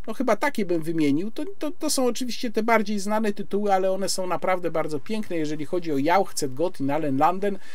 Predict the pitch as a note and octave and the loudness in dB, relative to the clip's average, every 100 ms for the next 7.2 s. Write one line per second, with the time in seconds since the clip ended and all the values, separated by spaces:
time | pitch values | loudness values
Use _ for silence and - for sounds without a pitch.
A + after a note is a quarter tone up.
0 | - - - - - D#3 E3 E3 D3 C#3+ | -4 -4 -4 -4 0 2 4 4 4 2
1 | E3+ E3 C3+ - - F#3+ A3 - B2+ - | 0 -2 -2 -2 4 6 6 2 -2 -2
2 | D#3 D3 C3+ C3 D3 D3 C3 A#2 B2 C#3+ | -2 0 -2 0 0 0 -2 -2 0 0
3 | F3 C#3+ C3 C3 - - - D#3 D#3+ - | 0 0 0 0 -4 -4 0 2 2 0
4 | C3+ - A#2 C3+ C#3 G3 G#3+ - D3 F3+ | -2 -2 -4 0 2 2 2 -2 -2 -2
5 | E3 E3 D3+ C#3+ C#3+ B2+ F3+ A3 D#3 - | 0 0 0 -2 -2 2 2 2 -2 -2
6 | - - D#3+ F3 D3+ D3 C#3 C3 D#3 D#3+ | -2 0 2 2 0 0 0 0 0 0
7 | D#3 | 0